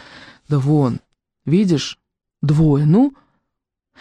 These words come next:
На меня зашикала старушка справа в голубеньких кудряшках и камеей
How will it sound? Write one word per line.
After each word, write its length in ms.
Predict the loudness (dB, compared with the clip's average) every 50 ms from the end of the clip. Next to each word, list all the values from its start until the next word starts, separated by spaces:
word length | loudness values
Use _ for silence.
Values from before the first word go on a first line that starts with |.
| -20 -20 _ _ _ _ _ -2
На 80 | 0
меня 340 | 2 2 2 2 0 0 0
зашикала 560 | 0 -2 -2 -2 -4 -4 -2 0 0 0 0
старушка 460 | 0 0 -2 0 0 -2 -4 -6 -12
справа 460 | -10 -4 -2 0 0 0 2 0 0 0
в 80 | 0
голубеньких 640 | 0 0 0 0 0 0 0 -2 -2 -2 -4 -4 -4
кудряшках 720 | -4 -4 0 0 0 0 0 -2 -4 -4 -6 -4 -2 -2
и 220 | -2 -2 -2 -4 -6 _ _ _
камеей 840 | -4 -2 0 0 0 0 0 0 0 0 0 -2 -2 -4 -6 -12